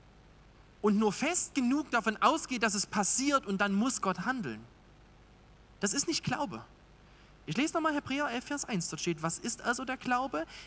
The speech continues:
Er ist die Grundlage unserer Hoffnung, ein Überführtsein von Wirklichkeiten, die man nicht sieht.“ Christlicher Glaube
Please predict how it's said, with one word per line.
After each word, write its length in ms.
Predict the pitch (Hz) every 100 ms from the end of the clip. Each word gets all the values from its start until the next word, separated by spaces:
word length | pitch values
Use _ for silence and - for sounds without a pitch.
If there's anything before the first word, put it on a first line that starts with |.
| -
Er 120 | 151
ist 160 | 185
die 100 | 208
Grundlage 560 | - 190 320 370 320 302
unserer 380 | 240 220 190 -
Hoffnung, 440 | 233 - 240 233
ein 140 | 180 180
Überführtsein 960 | 185 165 147 - - 302 - 240 240
von 300 | - 156 135
Wirklichkeiten, 720 | 147 269 - 226 - - 196 180
die 80 |
man 160 | 180 180
nicht 240 | 185 -
sieht.“ 380 | - 254 - - - - - - - - - - - - - - - - -
Christlicher 480 | 233 370 - 294 214
Glaube 680 | - 226 302 226 180 202